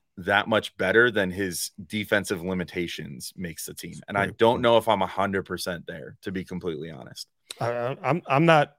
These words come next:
Speaker 3: mad at that explanation at all, 'cause, I mean, A K told us,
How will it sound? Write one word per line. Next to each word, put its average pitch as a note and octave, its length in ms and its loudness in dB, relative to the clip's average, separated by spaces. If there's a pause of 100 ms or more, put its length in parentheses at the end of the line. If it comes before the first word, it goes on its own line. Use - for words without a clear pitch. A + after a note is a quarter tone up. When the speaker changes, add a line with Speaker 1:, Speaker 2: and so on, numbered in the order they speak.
Speaker 3:
mad C3 300 4
at A#2 100 -4
that B2+ 280 2
explanation C3 680 2
at B2 120 4
all, D3 200 6
'cause, B2 180 0
I C3+ 40 6
mean, C3+ 180 4
A C3+ 120 6
K D3 200 4
told D3 360 4
us, - 500 -2